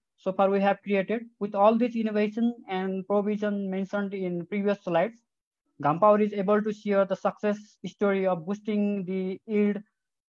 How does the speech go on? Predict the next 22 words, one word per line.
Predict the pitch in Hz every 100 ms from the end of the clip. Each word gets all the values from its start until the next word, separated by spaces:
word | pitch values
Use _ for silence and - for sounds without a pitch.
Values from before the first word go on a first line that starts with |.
| _
uh, | 123 120 -
of | 220 233
our | 226 196
end | 196 208 214
users | 196 175 180 -
up | 160 -
to | 180 208
eighty | 220 233
percent | 226 185 180 185 180 -
in | 185 175
minimum | 208 226 220 214 208 -
three | 214 214
years | 196 185 185
of | 175
adoption | 170 175 170 175
of | 151 143
our | 139
systems. | 135 156 147 139 131 - _ _
And | 156
hopefully | 180 208 220 226 240
the | 180
upgraded | 185 170 170 208 214 220